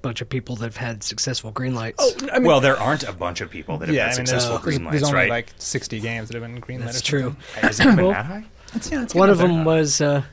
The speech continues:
Speaker 1: McPixel. <laughs>
Speaker 2: Sure.
Speaker 1: I'm
Speaker 2: No,
Speaker 1: sure
Speaker 2: I
Speaker 1: that
Speaker 2: mean,
Speaker 1: guy
Speaker 2: it's,
Speaker 1: would help.
Speaker 2: I, I feel like I understand the process, uh, more or less.
Speaker 3: Yeah.
Speaker 2: Um,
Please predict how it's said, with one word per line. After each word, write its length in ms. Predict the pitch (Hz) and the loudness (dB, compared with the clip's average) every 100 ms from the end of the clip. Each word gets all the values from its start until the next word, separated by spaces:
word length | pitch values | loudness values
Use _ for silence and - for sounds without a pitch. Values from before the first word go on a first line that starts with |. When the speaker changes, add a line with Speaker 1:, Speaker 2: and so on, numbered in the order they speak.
| - - - - | -16 -20 -20 -2
Speaker 1:
McPixel. 560 | 147 - 175 165 135 147 | -2 2 0 2 0 -2
<laughs> 320 | - - - | -4 -6 -4
Speaker 2:
Sure. 180 | - 135 | 0 0
Speaker 1:
I'm 200 | - 220 | 2 4
Speaker 2:
No, 40 | |
Speaker 1:
sure 220 | - 254 - | 6 6 8
Speaker 2:
I 40 | |
Speaker 1:
that 60 | 170 - | 8 6
Speaker 2:
mean, 60 | - | 6
Speaker 1:
guy 40 | 196 | 6
Speaker 2:
it's, 80 | |
Speaker 1:
would 140 | 170 165 | 2 -4
help. 320 | - 143 185 - | -4 -2 -2 -2
Speaker 2:
I, 80 | 208 - | -2 4
I 100 | 226 | 4
feel 180 | - 277 | 6 6
like 120 | 247 | 6
I 60 | 202 | 4
understand 600 | 180 196 - 180 170 139 | 2 2 2 2 2 0
the 60 | 127 | 0
process, 680 | 135 120 - - 123 - | 0 0 -2 -6 -6 -6
uh, 120 | - - - | -10 -16 -10
more 500 | 147 143 147 143 120 | -6 0 4 4 4
or 140 | 107 | 2
less. 340 | 104 117 143 117 | -2 -2 -2 -2
Speaker 3:
Yeah. 200 | 82 78 - 147 | -2 -6 -4 0
Speaker 2:
Um, 320 | 120 90 - | 0 -2 -10